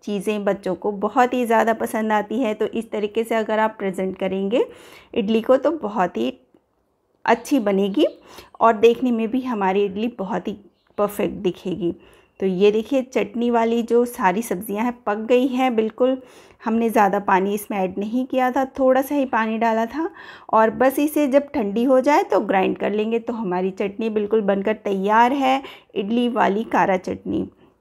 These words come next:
अब आइए, जो हमने बैटर तैयार कर लिया है उसके लिए मोल्ड को ग्रीस कर लेते हैं। इडली का जैसा भी आपके पास मोल्ड हो, उसको ऑयल से हल्का सा ग्रीस कर ले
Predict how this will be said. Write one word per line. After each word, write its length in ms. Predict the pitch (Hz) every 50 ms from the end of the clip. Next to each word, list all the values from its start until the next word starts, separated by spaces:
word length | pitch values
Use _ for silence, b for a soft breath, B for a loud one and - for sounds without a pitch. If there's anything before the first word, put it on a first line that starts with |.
| _ _ _ _ _ _ _ _ _ _ _ _ -
अब 140 | 220 269 233
आइए, 320 | 269 262 262 269 285 294 277
जो 160 | - 294 294
हमने 380 | 262 247 233 220 226 233 233
बैटर 380 | 233 220 - 165 - 180 - 220
तैयार 460 | 220 - 208 196 175 190 208 254 330
कर 180 | 339 - 226 208
लिया 220 | 220 220 220 233
है 360 | 262 269 247 240 240 - - - -
उसके 300 | 220 - - - 233 214
लिए 220 | 208 214 220 233
मोल्ड 420 | 240 269 220 208 208 208 226 226
को 160 | - - 269 262
ग्रीस 320 | 208 202 190 196 196 -
कर 140 | - - 170
लेते 320 | 165 170 - - - 175
हैं। 260 | 190 190 180 185 - - b b b b b b b b -
इडली 320 | - 233 196 202 220 220
का 240 | 214 - 240 226 226
जैसा 420 | 208 190 - - 180 180 - - 196
भी 140 | 196 208
आपके 260 | 214 214 202 - - 202
पास 260 | 202 220 202 - - -
मोल्ड 300 | 190 185 185 185 190 226
हो, 200 | 254 370 494 B B B B B B -
उसको 380 | 226 226 - - 240 233 220 - -
ऑयल 220 | - 196 190 208 214
से 160 | - - 262
हल्का 300 | 277 233 208 - 214 220
सा 120 | 220 240
ग्रीस 360 | 214 190 196 202 208 240 233
कर 220 | - - 226 214 208
ले 180 | 233 233 285